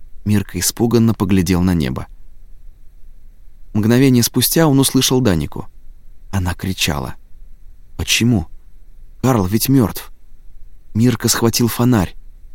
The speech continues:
забыл лопату и побежал изо всех сил. Дом вдруг показался бесконечно далеко. Она кричала без остановки.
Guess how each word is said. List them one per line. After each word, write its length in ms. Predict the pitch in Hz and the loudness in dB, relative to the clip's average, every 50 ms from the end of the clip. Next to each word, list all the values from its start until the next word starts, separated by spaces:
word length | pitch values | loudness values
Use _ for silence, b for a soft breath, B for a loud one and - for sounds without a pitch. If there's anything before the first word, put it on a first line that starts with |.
| - - - - - | -14 -14 -14 -10 -4
забыл 380 | - - 104 101 107 117 113 107 | -2 0 0 2 2 2 2 4
лопату 440 | 104 110 113 - - 135 135 - 117 | 4 2 2 4 2 2 2 2 0
и 140 | - - | 0 0
побежал 440 | 120 - 101 104 113 98 117 117 113 | 0 0 2 2 4 4 4 4 4
изо 120 | 107 101 104 | 4 2 2
всех 220 | - - 104 - | 2 0 0 0
сил. 280 | - - - 76 85 - - - - - - - - - - - - - - - - - | 0 0 0 -2 -4 -6 -10 -12 -14 -14 -18 -18 -16 -14 -14 -14 -16 -16 -20 -20 -14 -8
Дом 240 | - 98 123 127 131 | -2 2 2 4 4
вдруг 200 | 120 110 120 117 | 4 2 0 0
показался 560 | - 113 104 - 107 98 107 107 107 - - | 0 0 0 2 2 4 4 2 2 2 0
бесконечно 640 | 104 101 - - - 104 104 104 - - - 98 92 | 0 0 0 2 2 4 4 4 4 2 2 2 2
далеко. 440 | 95 87 87 90 - - 69 - - - - - - - - - - - - - - - | 4 4 2 2 0 -2 -4 -4 -6 -8 -14 -16 -16 -18 -16 -12 -12 -12 -12 -14 -10 -6
Она 220 | - 95 95 104 101 | -2 0 0 0 0
кричала 500 | - - 107 101 - - 123 120 117 113 | 2 2 2 2 4 4 4 6 6 4
без 160 | 110 101 107 | 4 4 4
остановки. 640 | 113 - - 117 113 113 92 82 - - - - | 2 2 2 2 4 4 2 2 -2 -6 -10 -14